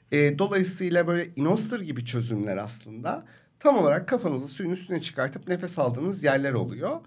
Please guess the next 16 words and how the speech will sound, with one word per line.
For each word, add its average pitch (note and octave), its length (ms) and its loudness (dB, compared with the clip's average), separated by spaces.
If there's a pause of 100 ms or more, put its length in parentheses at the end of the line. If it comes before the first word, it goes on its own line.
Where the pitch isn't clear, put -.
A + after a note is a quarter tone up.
(380)
Ciğerleri F3+ 380 6
tekrar D#3 420 4
doldurup A#2 340 0
girdiğiniz D#3+ 460 2
zaman F#3+ 400 -2 (300)
daha A3 180 4
uzun B2+ 280 -2
mesafe B2 480 0
gidebilmenizi C#3+ 1080 0
sağlayan, C3+ 720 0 (420)
e, C#3+ 60 2 (420)
etkenler D#3+ 680 4
sağlıyor, F#2 640 -2
yardımcılar A#2+ 680 0
sağlıyor G2 460 -6
size. - 460 -8